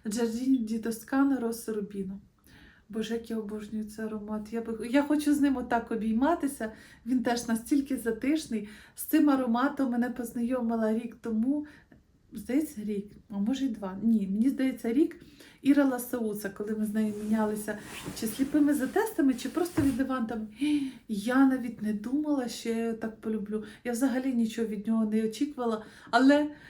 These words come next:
от, певне, з нього почалась моя любов до італійської парфумерії. І чим більше я знайомилася, ну, мені багато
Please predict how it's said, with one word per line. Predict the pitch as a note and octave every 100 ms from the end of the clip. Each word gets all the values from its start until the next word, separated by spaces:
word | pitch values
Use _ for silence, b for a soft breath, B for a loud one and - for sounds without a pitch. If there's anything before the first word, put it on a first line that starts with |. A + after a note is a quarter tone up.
| B
от, | A#3 A#3
певне, | D4+ D#4+ D#4+
з | C4
нього | C4 E4 C#4+ D4
почалась | A#3 C4 B3+ A#3+ -
моя | A#3+ A#3+ A3+
любов | A3+ A3+ B3
до | A3
італійської | A3 A#3+ A3+ B3 - A#3
парфумерії. | A3 A3 G#3+ A3+ B3 C#4+ C4 A#3+ A3+ B B -
І | A#3
чим | A3 C4
більше | A#3 C#4+ D4 B3
я | A#3
знайомилася, | A3+ A#3 C#4 D#4 C#4 A3+ - A3 G#3+ - - - _
ну, | B3+ B3 G#3
мені | A3 C#4 C#4+ A#3
багато | G3+ A#3 A#3+ A3